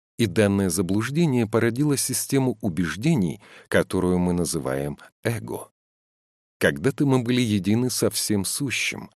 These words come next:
то есть с Богом, а затем решили попробовать жить в физической реальности.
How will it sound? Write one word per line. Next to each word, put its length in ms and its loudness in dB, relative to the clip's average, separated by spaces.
то 140 2
есть 320 -4
с 180 -6
Богом, 480 -6
а 100 4
затем 380 2
решили 360 0
попробовать 640 2
жить 380 -4
в 60 -20
физической 840 -2
реальности. 800 -2